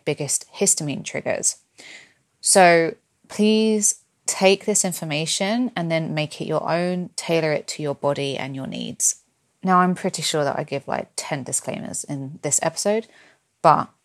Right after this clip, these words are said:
I also want to say that if you find this subject triggering, if the idea of, you know, focusing on food for endo is triggering for you, just skip this episode.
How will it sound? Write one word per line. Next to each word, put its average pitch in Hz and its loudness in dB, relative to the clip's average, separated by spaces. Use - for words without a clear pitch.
I 170 2
also 170 2
want 156 -4
to - -12
say 135 2
that 135 -2
if - -14
you 147 -10
find 160 -6
this 147 -4
subject - -4
triggering, 170 0
if 147 -4
the 156 2
idea 151 0
of, 139 -2
you 156 -10
know, 139 -6
focusing 151 0
on 143 -6
food 175 0
for - -4
endo 151 0
is 156 -4
triggering 170 -4
for - -10
you, 185 -2
just 254 0
skip - 0
this - -4
episode. - -2